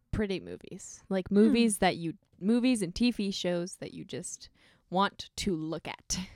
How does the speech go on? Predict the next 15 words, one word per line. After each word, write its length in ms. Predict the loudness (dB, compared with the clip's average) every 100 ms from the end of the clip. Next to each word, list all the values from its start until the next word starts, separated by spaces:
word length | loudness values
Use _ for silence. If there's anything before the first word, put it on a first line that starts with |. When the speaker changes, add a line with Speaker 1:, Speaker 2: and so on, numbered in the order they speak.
| -2
Speaker 2:
Mm-hmm, 240 | 4 6 6
mm-hmm. 260 | 4 2 2
Speaker 1:
Like, 180 | 2 0
it 120 | 2
is 180 | 2 2
pretty. 500 | 0 -4 -4 -8 -16 _ _
Speaker 2:
Yeah. 140 | 0 0
Speaker 1:
You, 120 | -2 -8
you 140 | -8
can 160 | -4 -2
turn 220 | 2 2
the 80 | 0
sound 320 | -2 -2 -2
off 360 | -6 -8 -12 _ -16
and 280 | -14 -14